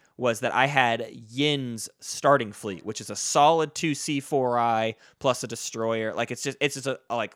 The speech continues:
one of the best starts in the game. So I felt really confident with having the ability to not only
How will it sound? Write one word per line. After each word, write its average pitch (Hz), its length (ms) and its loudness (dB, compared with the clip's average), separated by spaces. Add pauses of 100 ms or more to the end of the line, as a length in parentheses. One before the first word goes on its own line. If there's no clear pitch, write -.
one 190 200 4
of 170 40 -2
the 147 100 -2
best 135 280 0
starts 123 380 -2
in 110 60 -10
the 101 100 -10
game. 104 420 -6 (260)
So - 160 0
I 123 100 6
felt 123 260 2
really 160 260 0
confident 139 560 0
with 101 140 -10
having 117 300 -2
the 117 100 -4
ability 113 380 -2
to 107 360 -4 (300)
not 190 160 4
only 156 400 0